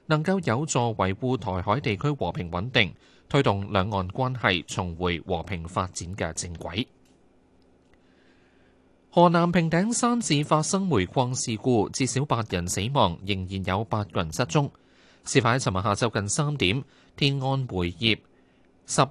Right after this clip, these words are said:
礦發生煤與氣體突出事故，當時井下有四百二十五人。事故確定有八人遇難，八人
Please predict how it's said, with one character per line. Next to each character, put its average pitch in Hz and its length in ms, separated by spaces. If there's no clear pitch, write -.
礦 135 540
發 147 160
生 185 340
煤 101 300
與 113 140
氣 131 180
體 117 180
突 131 100
出 - 200
事 101 220
故， 110 280
當 139 200
時 110 200
井 110 240
下 113 300
有 104 180
四 131 160
百 123 120
二 113 280
十 - 120
五 95 220
人。 92 240
事 - 200
故 196 100
確 196 220
定 135 260
有 123 220
八 131 280
人 87 240
遇 101 120
難， 98 280
八 113 280
人 85 200